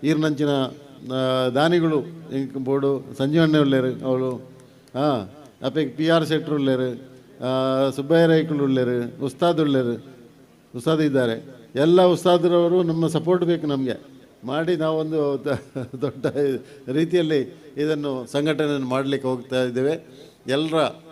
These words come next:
ಇದನ್ನು ತಕೊಂಡು ಸಮಾಜಕ್ಕೆ ಆದಷ್ಟು ದೊಡ್ಡ ರೀತಿಯಲ್ಲಿ ಮಾಡುವಂಥ, ಆ, ಯೋಜನೆ ಉಂಟು. ಅದಕ್ಕೆ ನಿಮ್ಮೆಲ್ಲರ ಸಪೋರ್ಟ್ ಬೇಕು ಸರ್. ಹಾಗೆ so ಆದ್ದರಿಂದ ಎಲ್ರಿಗೂ ಒಂದು ದೊಡ್ಡ ನಮಸ್ಕಾರ, ಧನ್ಯವಾದ to all my ಬಳಗ ಟೀಮ್.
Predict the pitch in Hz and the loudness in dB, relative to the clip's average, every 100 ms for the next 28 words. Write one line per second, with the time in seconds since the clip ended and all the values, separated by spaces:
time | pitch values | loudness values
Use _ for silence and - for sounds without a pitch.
0 | - - 127 135 131 147 139 170 160 131 | -20 -8 -4 -2 -2 -4 0 0 2 0
1 | 123 131 135 139 135 143 135 107 123 131 | -2 -6 -4 -4 -6 -4 -4 -4 -6 -6
2 | 131 139 120 147 190 180 160 170 156 147 | -8 -8 -6 -2 2 2 2 0 0 -2
3 | 147 147 131 143 127 - - - - 123 | 0 0 0 -2 -4 -8 -20 -20 -8 -4
4 | 127 123 147 165 170 156 131 156 151 - | -2 0 2 4 2 2 0 -4 -6 -14
5 | - 127 135 147 135 143 160 165 143 131 | -8 -6 -4 -4 -4 -2 0 0 0 -2
6 | 131 165 160 143 135 127 107 95 - 120 | -4 -2 -2 -2 -4 -8 -10 -12 -20 -20
7 | 135 139 127 135 135 127 113 - - 131 | -16 -8 -8 -8 -14 -20 -20 -20 -8 -4
8 | 120 139 139 151 151 143 117 - 131 151 | -4 -4 -2 -2 0 0 -2 -6 -4 -2
9 | 147 143 135 131 123 139 131 117 107 120 | -2 -2 -2 -2 -2 -2 -2 -4 -6 -10
10 | 131 127 143 139 143 - - - - 123 | -10 -4 0 2 0 -2 -16 -20 -8 -4
11 | 127 147 147 143 151 147 - 151 151 - | 0 4 4 4 4 2 -4 -20 -20 -10
12 | 139 131 139 156 151 147 143 135 127 110 | -2 4 6 6 4 2 2 0 -2 -4
13 | 123 143 147 131 - - 143 170 | -2 2 4 2 0 -10 -2 -2